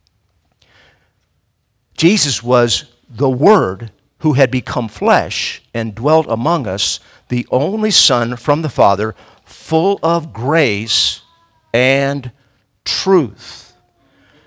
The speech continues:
Before Pilate's famous question, Jesus said, "For this purpose I have come into the world, to bear witness to the truth.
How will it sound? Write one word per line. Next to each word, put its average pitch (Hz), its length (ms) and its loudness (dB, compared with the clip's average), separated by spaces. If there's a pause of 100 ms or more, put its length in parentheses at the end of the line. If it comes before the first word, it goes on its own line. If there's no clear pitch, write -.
(360)
Before 240 640 8
Pilate's 196 560 6
famous 156 340 4
question, 175 680 2 (1300)
Jesus 156 360 2
said, 147 300 4
"For 143 240 0
this 139 260 0
purpose - 1080 6
I 135 140 4
have 156 180 -2
come 165 220 -6
into 180 260 -6
the 180 100 -2
world, 214 300 4
to 190 140 2
bear 160 200 8
witness 208 440 8
to 170 360 6 (560)
the 175 400 8 (120)
truth. - 840 0